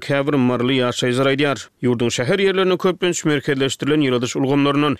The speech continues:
etrap we owalarda bolsa merkezleşdirilmedik öz başdak ýyladyş gadynlarynyň peýdalanylýar.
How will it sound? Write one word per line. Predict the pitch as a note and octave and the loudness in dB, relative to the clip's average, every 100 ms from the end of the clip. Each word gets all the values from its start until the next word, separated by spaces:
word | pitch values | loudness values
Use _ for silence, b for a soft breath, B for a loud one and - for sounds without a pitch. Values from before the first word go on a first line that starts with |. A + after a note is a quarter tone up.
| - | -2
etrap | D3+ - D#3 E3 - | -2 0 -2 -2 0
we | F3 | 0
owalarda | D#3 D3 C3+ C3 B2 C3+ | 2 2 2 2 0 0
bolsa | D3+ D#3 E3 | 0 0 2
merkezleşdirilmedik | C#3+ C3 - A#2+ A#2 - B2+ C#3 D3 C#3 | 2 0 -2 -2 -2 -2 0 0 0 0
öz | C3+ B2+ A#2+ | 2 2 2
başdak | A#2 D3+ C3 | 0 -2 -2
ýyladyş | B2 A#2+ B2 - C3 | -2 0 -2 -4 -2
gadynlarynyň | B2 A#2 A#2+ A#2+ B2 B2+ | 0 0 0 0 0 -2
peýdalanylýar. | D3 C#3 C#3 C#3+ C#3+ D3 A#2+ | -2 -2 0 0 0 -2 -4